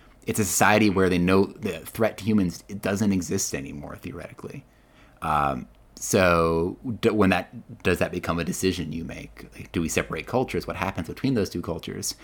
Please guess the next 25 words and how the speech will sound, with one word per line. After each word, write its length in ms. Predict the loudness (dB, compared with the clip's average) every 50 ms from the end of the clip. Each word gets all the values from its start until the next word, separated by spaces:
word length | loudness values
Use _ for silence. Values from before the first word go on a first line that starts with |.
| -20 -20 -18 _ -6
Like, 200 | -6 -6 -6 -10 -18 -20 _ _ _ _ -2
that 300 | 2 4 4 4 4 0
could 120 | -2 0
be 100 | 0 0
really 200 | 2 0 0 -2
interesting. 320 | -4 -8 -10 -10 -10 -10 -10
It 100 | -6 -2
could 80 | 2 6
be 80 | 6
a 40 | 6
very, 220 | 6 6 6 4 4
like, 340 | 4 2 2 0 -4 -10 -20 _ _ _ _ _ _ _ _ _ _ _ _ _ _ _ _ _ _ _ _ _ _ _ _ -6 0
and 80 | 4 4
you 60 | 8
think 120 | 8 8
about 140 | 8 8 6
it 60 | 4
too, 80 | 4 4
like, 120 | 4 4
the 60 | 2 0
humans 360 | 4 6 8 8 6 4 2
coming 240 | 0 -2 -2 -2 -2
back 380 | -2 4 4 4 4 4 0
from 200 | -4 -6 -4 -4
that, 300 | -4 -4 -4 -6 -8 -10